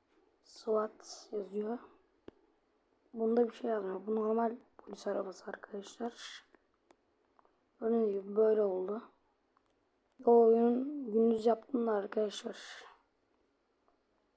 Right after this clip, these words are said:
Böyle gözüküyor. Yukarıdan böyle camlar da şey yaptım gördüğünüz gibi.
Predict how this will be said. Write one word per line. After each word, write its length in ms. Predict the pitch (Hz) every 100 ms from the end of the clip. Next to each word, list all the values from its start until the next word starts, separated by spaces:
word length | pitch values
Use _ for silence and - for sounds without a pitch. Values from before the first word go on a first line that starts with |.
| _ _
Böyle 340 | 226 226 233 214
gözüküyor. 360 | 196 - -
Yukarıdan 520 | 220 202 220 220 220
böyle 200 | 220 220
camlar 480 | 202 214 214 220 220
da 100 | 208
şey 180 | 202 214
yaptım 380 | 208 - 202 196
gördüğünüz 560 | 202 190 208 202 202
gibi. 240 | 208 202